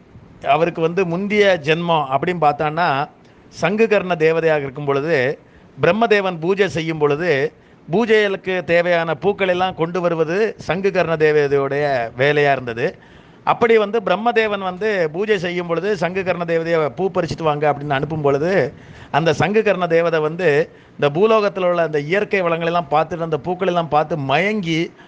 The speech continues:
அப்படி அங்கனே இருந்துட்டாங்க. அதனால பிரம்மனுக்கு வந்து பூஜை செய்வதற்கு வந்து எல்லாமே தடை ஏற்பட்டு விட்டது. அதனால பிரம்மன் கோபம் கொண்டு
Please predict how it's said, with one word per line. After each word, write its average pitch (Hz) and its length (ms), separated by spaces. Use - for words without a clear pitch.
அப்படி 165 280
அங்கனே 175 640
இருந்துட்டாங்க. 156 480
அதனால 214 500
பிரம்மனுக்கு 214 440
வந்து 175 460
பூஜை 214 280
செய்வதற்கு 165 460
வந்து 160 200
எல்லாமே 165 320
தடை 165 240
ஏற்பட்டு 135 400
விட்டது. 127 440
அதனால 202 520
பிரம்மன் 190 320
கோபம் 202 320
கொண்டு 160 460